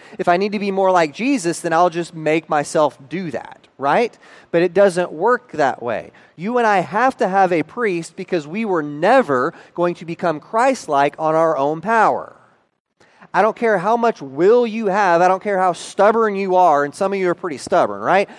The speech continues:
I don't care how much will you have. You will never become Christ-like on your own.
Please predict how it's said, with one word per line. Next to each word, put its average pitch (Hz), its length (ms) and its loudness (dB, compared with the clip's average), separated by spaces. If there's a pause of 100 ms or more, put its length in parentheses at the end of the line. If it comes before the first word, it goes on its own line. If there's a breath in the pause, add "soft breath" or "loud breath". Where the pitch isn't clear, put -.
(160 loud breath)
I 170 80 0
don't 175 180 0
care 247 340 0
how 208 120 0
much 165 240 -4
will 143 160 -4
you 127 160 -10
have. 135 240 0
You 196 160 -10
will 185 100 -2
never 180 580 0 (200 loud breath)
become 175 320 -4
Christ-like 160 800 -2
on 160 240 0
your 180 280 -6
own. 143 560 -2